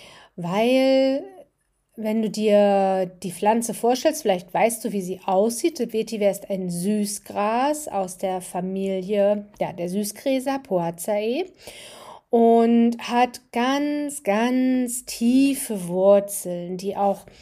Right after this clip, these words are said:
sehr fein verzweigt in die Erde ragen, ganz, ganz tief gehen die. Und es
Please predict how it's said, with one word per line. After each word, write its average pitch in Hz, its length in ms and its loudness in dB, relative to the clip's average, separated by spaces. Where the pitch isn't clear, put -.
sehr 247 360 2
fein 240 520 -2
verzweigt 214 880 -2
in 208 140 -4
die 208 160 -6
Erde 208 500 2
ragen, 175 640 -8
ganz, 302 460 -2
ganz 247 340 -2
tief 233 340 -4
gehen 185 320 -4
die. 240 360 -4
Und 233 180 0
es - 180 -4